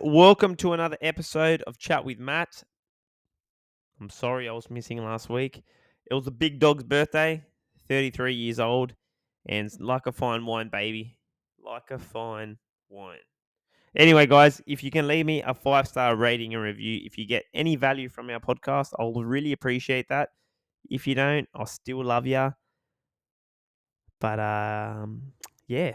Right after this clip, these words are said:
let's get into the show, guys. Now, today's episode, we're gonna be talking about effective movements in the gym, all right? Now, we're gonna be talking about stop combining exercises. Here's my pet peeve, right?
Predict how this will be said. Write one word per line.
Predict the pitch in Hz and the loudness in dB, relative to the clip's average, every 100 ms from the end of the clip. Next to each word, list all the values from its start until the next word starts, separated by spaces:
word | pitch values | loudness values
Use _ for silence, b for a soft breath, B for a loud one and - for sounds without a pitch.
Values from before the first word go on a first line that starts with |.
| - | -2
let's | 151 - | 0 4
get | 196 | 4
into | 190 185 | 6 6
the | |
show, | 170 208 226 | 8 8 8
guys. | 156 92 - b b | 6 4 -4 b b
Now, | - 156 | 0 0
today's | - 170 214 | 4 2 4
episode, | 165 180 170 - 135 139 | 2 0 0 2 0 0
we're | 143 | -4
gonna | 139 151 | -2 -2
be | 139 135 | -2 -2
talking | - 147 139 131 | 4 6 4 -2
about | 135 131 - _ _ _ _ _ _ - - _ _ _ _ _ _ _ _ _ _ _ _ _ _ _ _ _ _ _ | 0 0 -2 _ _ _ _ _ _ -20 -20 _ _ _ _ _ _ _ _ _ _ _ _ _ _ _ _ _ _ _
effective | - - - 170 190 - 160 | -12 -12 -6 -4 -4 -6 -6
movements | 147 147 139 143 - - _ _ | -2 -2 -2 -6 -8 -20 _ _
in | 127 127 | -6 -6
the | 120 | -4
gym, | 120 104 - _ _ _ | -4 -6 -8 _ _ _
all | 117 | -2
right? | 117 160 - _ | 4 4 2 _
Now, | - 131 127 127 - _ | -6 -2 0 -2 -6 _
we're | 131 139 | -10 -6
gonna | 180 | -4
be | 175 | -4
talking | 170 151 151 | 0 0 -2
about | 143 - | -8 -8
stop | - 180 - | 0 0 0
combining | 190 175 139 139 143 135 | -6 -2 2 2 0 -4
exercises. | 127 - 123 - 95 101 104 | -8 -10 -10 -4 -4 -6 -12
Here's | - 196 220 - _ 208 | -8 -8 -8 -14 _ -12
my | 175 | -8
pet | 190 - - | -8 -8 -10
peeve, | - 123 113 98 | -8 -6 -6 -6
right? | 95 147 | -4 -4